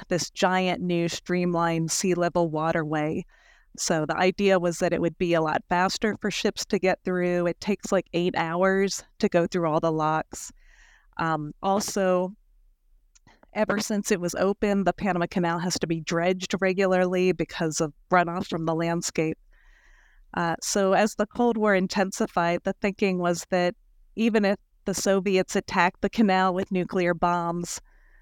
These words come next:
the damage to a sea level canal would be minimi-, minimal,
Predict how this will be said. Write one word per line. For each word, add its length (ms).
the 80
damage 480
to 120
a 60
sea 240
level 280
canal 400
would 120
be 160
minimi-, 640
minimal, 680